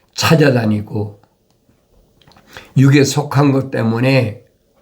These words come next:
사도 요한이 말한 것처럼 육신의 정욕,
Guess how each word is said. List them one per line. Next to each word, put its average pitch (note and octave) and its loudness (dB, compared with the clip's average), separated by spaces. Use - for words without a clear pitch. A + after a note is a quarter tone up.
사도 C3 2
요한이 A2+ -2
말한 A2 -2
것처럼 A2+ 0
육신의 C#3 2
정욕, C3 0